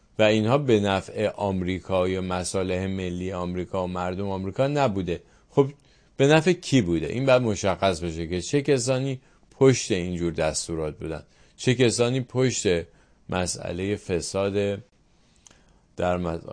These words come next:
غذا و دارو بودن، اینکه مردم آمریکا رو مریض بکنن، اینکه داروها رو به چند برابر قیمت به مردم آمریکا بفروشن و الان دارن اینا رو برا-،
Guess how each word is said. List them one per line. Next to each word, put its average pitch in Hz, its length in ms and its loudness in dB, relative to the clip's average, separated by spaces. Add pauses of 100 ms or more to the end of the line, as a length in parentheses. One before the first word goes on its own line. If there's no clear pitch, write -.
غذا 85 340 0
و 82 40 0
دارو 82 340 0
بودن، 98 540 -2
اینکه 95 240 -6
مردم 87 420 -2
آمریکا 92 400 -2
رو 95 60 -2
مریض 90 380 -4
بکنن، 95 300 -2
اینکه 92 340 -4 (220)
داروها 87 460 0
رو 101 80 -2
به 95 120 -6
چند 104 360 -6
برابر 92 420 -2
قیمت 90 420 -4
به 90 100 -6
مردم 87 340 -6
آمریکا 87 380 -6
بفروشن 95 720 -2 (1120)
و 90 60 -2
الان 90 360 2
دارن 95 220 -2
اینا 95 160 -4
رو 95 80 -6
برا-، 87 300 0